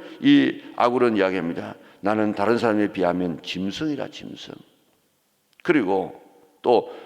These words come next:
내게는 사람의 총명이 있지 아니하니라." 내가 총명한 것 같아서 오늘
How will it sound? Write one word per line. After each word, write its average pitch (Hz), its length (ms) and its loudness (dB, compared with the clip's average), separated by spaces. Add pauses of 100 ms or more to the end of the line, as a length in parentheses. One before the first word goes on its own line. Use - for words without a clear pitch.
(120)
내게는 110 840 2 (200)
사람의 147 480 0
총명이 151 540 2
있지 147 280 -6
아니하니라." - 760 -12 (320)
내가 151 160 4
총명한 151 480 0
것 147 100 0
같아서 151 420 0
오늘 143 200 4